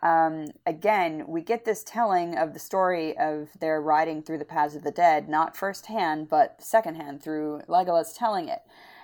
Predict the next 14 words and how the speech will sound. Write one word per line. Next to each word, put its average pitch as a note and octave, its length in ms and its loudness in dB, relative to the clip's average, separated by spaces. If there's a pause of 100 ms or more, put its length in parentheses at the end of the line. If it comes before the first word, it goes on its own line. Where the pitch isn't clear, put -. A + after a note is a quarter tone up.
(140)
And F3 440 2
so F3+ 320 2
what F#3 280 2
this C#4 180 -8
is G#3 140 -8
doing F3 560 -2
is E3 160 -6
it's E3 160 -8 (160)
highlighting G3 720 -2 (360)
the F#3+ 120 -4
importance A3+ 580 -2
of - 200 -4
oral F3+ 340 4
history. D#3+ 640 -8